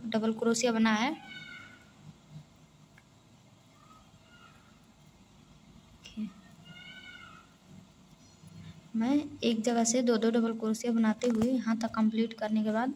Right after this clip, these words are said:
आप लोग को दिखाती हूँ। देखिए, हमने एक जगह से दो दो double crocea बनाते हुए यहाँ पे complete कर लिया है। उसके बाद हम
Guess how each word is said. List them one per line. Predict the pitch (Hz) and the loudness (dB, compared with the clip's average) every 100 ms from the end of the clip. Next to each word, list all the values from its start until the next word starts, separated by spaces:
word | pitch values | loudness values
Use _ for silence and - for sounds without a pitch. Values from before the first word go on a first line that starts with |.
| - | -2
आप | 233 220 | -4 -2
लोग | 220 | -6
को | 214 | -6
दिखाती | 214 214 208 214 | -6 -4 -6 -4
हूँ। | 202 | -6
देखिए, | - - - - - - - - 262 349 339 - - - - - | -8 -16 -20 -20 -20 -20 -20 -4 0 0 -4 -16 -20 -20 -20 -10
हमने | 233 220 226 311 330 - - | 0 2 4 4 0 -4 2
एक | 247 240 | 4 4
जगह | 226 226 | 2 0
से | 226 294 | 2 2
दो | 269 226 | 4 4
दो | 220 247 | 4 4
double | 247 226 - | 4 2 0
crocea | 226 220 - 254 277 | 0 0 -2 -2 2
बनाते | 247 214 208 - | 2 2 2 2
हुए | 220 226 | 4 4
यहाँ | 240 226 | 2 0
पे | 226 294 - - - - 233 | -2 -4 -6 -18 -20 -16 -4
complete | 220 226 240 240 | -4 2 2 4
कर | 247 214 | 4 4
लिया | 214 208 | 2 0
है। | 214 277 | 2 0
उसके | 262 - 214 | 0 -2 0
बाद | 240 285 285 - - - - | 2 0 -2 -12 -20 -16 -2
हम | 240 294 | 2 4